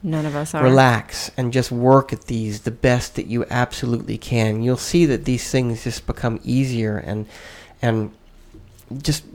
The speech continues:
Speaker 2: more in line with your characteristics and your personality and the her-, person that you wanna become, right?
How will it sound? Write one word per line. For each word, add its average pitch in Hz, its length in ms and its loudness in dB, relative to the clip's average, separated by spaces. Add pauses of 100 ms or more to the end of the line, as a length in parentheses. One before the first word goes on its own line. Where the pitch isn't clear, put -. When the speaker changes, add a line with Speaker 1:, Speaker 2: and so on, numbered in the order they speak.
Speaker 2:
more 160 560 6
in 151 280 6
line 147 300 6
with 127 160 -2
your 123 100 0
characteristics 135 760 -4
and 110 180 -4
your 110 80 -2
personality 113 760 -2
and 110 160 -4
the - 20 -4
her-, 120 160 -2
person - 460 -2
that 101 80 -2
you 107 120 -4
wanna 107 200 -4
become, 113 500 -4
right? 120 180 -2